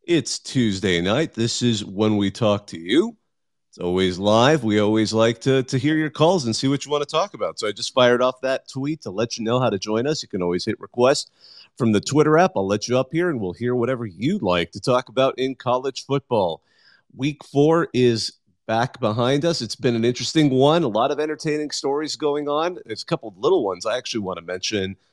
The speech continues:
at the outset. But again, if you'd like to join the conversation, hit request. There are a couple of really interesting ones, um, that I don't think, some of it got attention, you know, in corners of Twitter, including our own Twitter account.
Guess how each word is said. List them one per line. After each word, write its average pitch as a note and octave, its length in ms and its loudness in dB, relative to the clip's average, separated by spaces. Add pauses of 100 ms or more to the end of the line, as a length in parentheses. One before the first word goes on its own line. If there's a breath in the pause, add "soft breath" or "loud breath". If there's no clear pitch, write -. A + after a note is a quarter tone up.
(240)
at A#2+ 160 4
the G2+ 180 0
outset. A2+ 640 -2
But A#2 120 -8
again, A#2+ 280 0
if B2+ 120 -2
you'd G#2 100 -2
like G#2+ 160 2
to A2 80 -6
join F#2+ 260 0
the F#2+ 60 -2
conversation, G2 720 -2
hit F#2+ 160 0
request. - 680 2 (320 soft breath)
There G#3+ 60 6
are - 20 2
a - 20 2
couple D#4+ 240 4
of C4 100 2
really G3+ 300 4
interesting F3+ 360 2
ones, A#2+ 500 2 (100)
um, A#2+ 360 -4
that C#3 120 2
I C3+ 80 2
don't F3 260 -2
think, E3+ 180 -4 (280)
some G3+ 240 -4
of G#3+ 100 -2
it D#3+ 60 0
got D3 160 0
attention, C3 420 -4
you B2+ 80 2
know, G#2 300 0
in G#2 320 -6
corners C#3 400 0
of G#2+ 100 -10
Twitter, G#2 380 -2
including G#2 340 -4
our G2 160 0
own G2+ 120 -6
Twitter F#2+ 340 -8
account. E2+ 400 -4